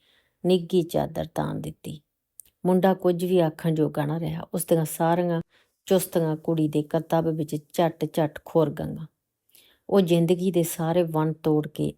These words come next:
ਅੱਜ ਤਾਂ ਹੀ ਰੋਣਾ ਚਾਹੁੰਦਾ ਸੀ, ਪਰ ਕੁੜੀ ਦੇ ਆਪੇ ਨੇ ਆਪਣੀ ਕੁੱਟ ਕੇ ਬੁੱਕਲ ਮਾਰੀ ਹੋਈ ਸੀ ਤੇ ਉਵਾਸਨਾ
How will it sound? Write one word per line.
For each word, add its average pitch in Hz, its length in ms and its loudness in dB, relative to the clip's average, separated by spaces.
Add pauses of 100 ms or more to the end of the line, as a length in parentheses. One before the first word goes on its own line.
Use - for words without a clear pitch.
(140)
ਅੱਜ 156 140 -2 (120)
ਤਾਂ 165 180 0
ਹੀ 160 200 0
ਰੋਣਾ 147 300 -2
ਚਾਹੁੰਦਾ 147 400 -4
ਸੀ, - 220 -12 (760)
ਪਰ 165 140 2
ਕੁੜੀ 170 300 2
ਦੇ 160 120 2
ਆਪੇ 156 300 0
ਨੇ 156 120 2
ਆਪਣੀ 156 320 0
ਕੁੱਟ 165 360 -2
ਕੇ 151 280 -2
ਬੁੱਕਲ 160 480 -2
ਮਾਰੀ 147 300 0
ਹੋਈ 147 180 -4
ਸੀ 151 260 -4
ਤੇ 151 300 0 (280)
ਉਵਾਸਨਾ 165 800 0